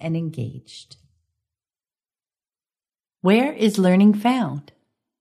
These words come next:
Glancing at your watch, you wonder where the afternoon has gone. You have a load of laundry to wash and dinner to get started soon. A bit ahead of you on the trail, George brings you out of your thoughts. "Mom,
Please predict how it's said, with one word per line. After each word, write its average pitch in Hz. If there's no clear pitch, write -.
Glancing 330
at 320
your 311
watch, 139
you 214
wonder 226
where 180
the 170
afternoon 170
has 143
gone. 123
You 185
have 175
a 175
load 160
of 160
laundry 180
to 185
wash 180
and 180
dinner 214
to 160
get 139
started 127
soon. 127
A 214
bit 330
ahead 302
of 277
you 269
on 208
the 220
trail, 143
George 240
brings 208
you 190
out 175
of 165
your 165
thoughts. -
"Mom, 233